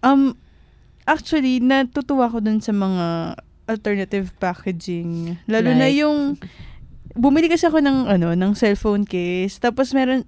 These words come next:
Speaker 1: yung tawag nila sa packaging niya, eco packaging.
Speaker 2: Ah.
Speaker 1: Oo, na parang, ano lang siya, maliit lang yung, yung case.
Speaker 2: Tapos?
Speaker 1: Maliit lang din yung plastic. Tapos ano siya, resealable.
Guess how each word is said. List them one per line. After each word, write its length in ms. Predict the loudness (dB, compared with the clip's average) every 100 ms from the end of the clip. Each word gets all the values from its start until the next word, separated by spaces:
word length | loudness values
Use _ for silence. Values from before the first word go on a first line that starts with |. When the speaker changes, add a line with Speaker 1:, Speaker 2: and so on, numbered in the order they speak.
| -10
Speaker 1:
yung 240 | -4 -2 0
tawag 240 | 2 2
nila 200 | 2 0
sa 140 | 0 0
packaging 480 | 0 -2 -2 -2
niya, 140 | -2 -2 -4
eco 240 | -2 -2
packaging. 920 | 0 -2 -2 0 0 0 -2 -4 -6 -8 -18 -20 -20 _
Speaker 2:
Ah. 460 | -2 0 2 2 6
Speaker 1:
Oo, 280 | 6 6 4 2 0 -2 -10 -4
na 160 | 0
parang, 600 | 2 4 4 2 2 0 -4 _ 0
ano 220 | 2 4
lang 200 | 4 2
siya, 280 | 2 2 2
maliit 400 | 0 0 -4 -6
lang 200 | -2 0
yung, 200 | 2 2 0 -2 -4
yung 220 | -2 -2
case. 880 | -2 -2 -2 -2 -4 -8 -12 -20 -20 -20 -20 -20 -10
Speaker 2:
Tapos? 180 | -4 2
Speaker 1:
Maliit 320 | 2 2 0
lang 180 | 0 0
din 220 | 2 0
yung 80 | 0
plastic. 640 | 0 0 -2 -6 -8 -8 _
Tapos 340 | -6 -4 -6
ano 140 | -6 -6
siya, 180 | -6
resealable. 1000 | -4 -4 -6 -6 -4 -4 -6 -6 -8 -10